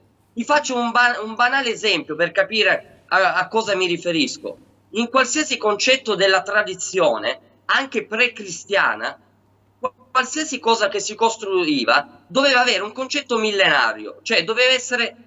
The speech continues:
eh, e andare oltre il trascendente. Per dire, pensiamo anche solo alle costruzioni romane o ai ponti romani, dopo duemila anni sono ancora in piedi. Cioè, qualsiasi cosa doveva essere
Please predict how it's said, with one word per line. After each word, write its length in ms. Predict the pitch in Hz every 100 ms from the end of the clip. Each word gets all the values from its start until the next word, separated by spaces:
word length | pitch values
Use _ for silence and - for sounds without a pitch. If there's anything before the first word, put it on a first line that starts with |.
| _ _ -
eh, 240 | 185 190
e 40 |
andare 440 | 226 240 277 269 220
oltre 320 | 247 247 214
il 80 | -
trascendente. 800 | 208 185 185 180 185 143 120 127
Per 160 | 190
dire, 180 | 185 185
pensiamo 400 | 175 208 - 285
anche 300 | 220 208 208
solo 540 | 196 220 190 - - -
alle 240 | 160 190
costruzioni 640 | 208 190 196 185 226 214 185
romane 680 | 175 180 165 120 104 - -
o 140 | 165
ai 160 | 208 214
ponti 400 | 247 247 240 214
romani, 560 | 196 196 196 147 110 110 - _ -
dopo 300 | 233 240 233
duemila 380 | 233 240 233 240
anni 240 | 240 208
sono 240 | 202 202
ancora 300 | 196 196 220
in 140 | 202 175
piedi. 480 | 170 147 104 - - _ _
Cioè, 200 | 247 220
qualsiasi 500 | 254 262 269 269 262
cosa 340 | 277 262 175 180
doveva 340 | 170 190 185
essere 420 | 190 - 180 175